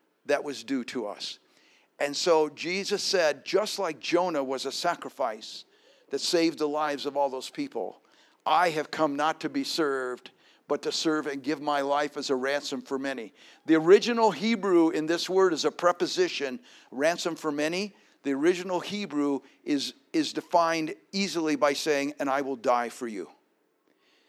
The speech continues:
That's what it means in almost every context in the Old Testament, those words, even though the New is written in Greek, that preposition still transfers across that "I will die for you." Okay, let's go on. So we're talking a little bit about that.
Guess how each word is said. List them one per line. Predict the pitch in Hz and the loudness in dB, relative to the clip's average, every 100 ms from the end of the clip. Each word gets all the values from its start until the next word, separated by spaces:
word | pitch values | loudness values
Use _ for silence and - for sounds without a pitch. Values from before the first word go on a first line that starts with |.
| _ | _
That's | - 143 160 | -2 0 2
what | 151 | 0
it | 143 | 0
means | 156 151 | -4 -4
in | 139 | -2
almost | 135 131 - | -2 -4 -8
every | - 156 156 | -4 -2 -2
context | - 151 143 147 135 - - - - - | 0 -2 0 -2 -4 -4 -12 -14 -20 -6
in | 147 | 0
the | 139 | 0
Old | 143 170 165 | 2 2 2
Testament, | 143 131 - 135 127 | -2 -2 -4 -6 -4
those | 135 127 | -4 -4
words, | 135 131 127 | -4 -4 -6
even | 156 147 147 | -8 -6 2
though | 147 | 2
the | 139 | 2
New | 139 165 165 | -4 0 0
is | 135 | 0
written | 147 147 | -6 -4
in | 143 127 | -6 -4
Greek, | 151 139 123 - _ - _ | -4 -6 -8 -20 _ -20 _
that | 143 131 | -6 -6
preposition | - 151 135 160 - 139 | -4 -4 -4 -6 -6 -8
still | - 151 | -4 -6
transfers | - 151 143 - 147 131 | -4 -4 -4 -6 -8 -8
across | - 139 120 - - _ _ | -4 0 0 -4 -14 _ _
that | 120 135 120 - _ _ _ _ | -4 -2 -2 -4 _ _ _ _
"I | 143 139 | 4 4
will | 131 | 0
die | 139 135 | 0 0
for | 127 131 | 0 -8
you." | 110 - - | -10 -8 -2
Okay, | 175 147 | 0 0
let's | 151 160 | 0 2
go | 185 | 2
on. | 143 | 2
So | - 160 | -2 -2
we're | 156 | 4
talking | 226 180 | 4 4
a | 180 | 4
little | 196 | 4
bit | 175 | 2
about | 160 160 151 | 2 2 2
that. | 127 - | -2 -4